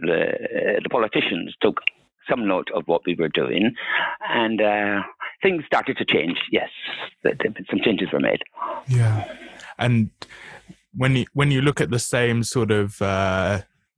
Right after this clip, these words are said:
Speaker 2: uh, institutions, I guess today, do you,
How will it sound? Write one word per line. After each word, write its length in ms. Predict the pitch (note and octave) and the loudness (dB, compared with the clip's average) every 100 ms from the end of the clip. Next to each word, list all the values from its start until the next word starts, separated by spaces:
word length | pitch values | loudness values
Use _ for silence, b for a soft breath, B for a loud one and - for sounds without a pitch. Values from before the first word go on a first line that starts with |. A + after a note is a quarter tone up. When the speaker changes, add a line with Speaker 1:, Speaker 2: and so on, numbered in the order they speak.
| - | -4
Speaker 2:
uh, 260 | G#2 G2 - | -2 0 2
institutions, 840 | A#2+ - G#2+ A#2+ A2 - F#2 F#2 | 0 0 0 0 0 2 2 2
I 80 | F#2 | 0
guess 240 | G#2+ G2+ | 0 -2
today, 540 | - G2+ G#2+ G2+ F2+ | -4 -4 0 0 0
do 160 | F2+ G#2 | -2 0
you, 400 | G#2+ A2 G#2+ G#2+ | 2 2 2 -2